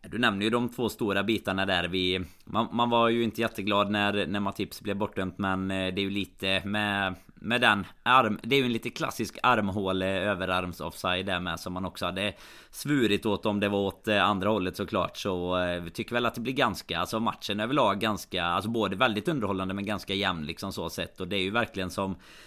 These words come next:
som Klopp pratade om också, det är två lag som, alltså, det, det är så hög, alltså, det är extrem koncentration på båda lagen, liksom. Det är, det är väldigt bra spel, om man säger så också, i, i de flesta fallen. Så nej, det var väl, eh,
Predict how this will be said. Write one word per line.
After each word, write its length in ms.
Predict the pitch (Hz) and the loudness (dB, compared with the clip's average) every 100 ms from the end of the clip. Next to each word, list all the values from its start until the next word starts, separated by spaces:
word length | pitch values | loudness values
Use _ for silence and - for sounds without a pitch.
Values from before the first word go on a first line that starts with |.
| - | -10
som 140 | 123 | -4
Klopp 240 | 120 107 - | 0 0 0
pratade 340 | 127 98 101 | -2 0 0
om 100 | 104 | 0
också, 240 | 98 - | -2 -4
det 80 | 98 | -4
är 40 | 95 | -4
två 140 | 107 101 | -2 0
lag 220 | 107 95 | 2 0
som, 360 | 107 98 76 - | -4 -6 -8 -8
alltså, 180 | 92 107 | -6 -4
det, 220 | 104 95 | -2 -2
det 140 | 92 | -4
är 40 | 95 | -4
så 160 | 117 - | -4 -6
hög, 640 | - 123 104 98 95 104 98 | -6 -2 0 0 -2 -2 -2
alltså, 220 | - 113 | -2 -4
det 60 | |
är 60 | 107 | -4
extrem 500 | - - 127 139 131 | -6 -6 -2 -2 -2
koncentration 760 | 131 117 110 117 - 143 156 | -6 -6 -4 -4 -2 0 0
på 100 | 143 | -2
båda 280 | 147 143 104 | 0 2 2
lagen, 380 | 101 85 82 80 | 2 0 -2 -6
liksom. 300 | 85 - 87 | -6 -6 -4
Det 80 | 92 | -2
är, 220 | 95 92 | 0 -2
det 240 | 95 80 | -4 -4
är 20 | 101 | -2
väldigt 240 | 107 90 | -2 -4
bra 440 | 101 117 120 135 156 | -4 0 2 2 0
spel, 420 | - 127 92 95 | -2 0 0 0
om 60 | 113 | 0
man 120 | 104 | 0
säger 220 | 107 82 | -2 -4
så 180 | - 98 | -2 -4
också, 320 | - - 113 | -4 -4 0
i, 280 | 120 120 87 | 0 0 0
i 20 | |
de 140 | 123 117 | -2 -2
flesta 300 | 131 - 90 | -2 -4 -2
fallen. 400 | 98 82 82 82 | -2 -2 -4 -6
Så 380 | - 92 92 90 - - - - - | -4 -2 -2 -2 -8 -20 -18 -18 -6
nej, 220 | 101 120 | 0 2
det 60 | 113 | 4
var 100 | 101 | 4
väl, 300 | 107 107 110 | 4 4 4
eh, 220 | 107 | 2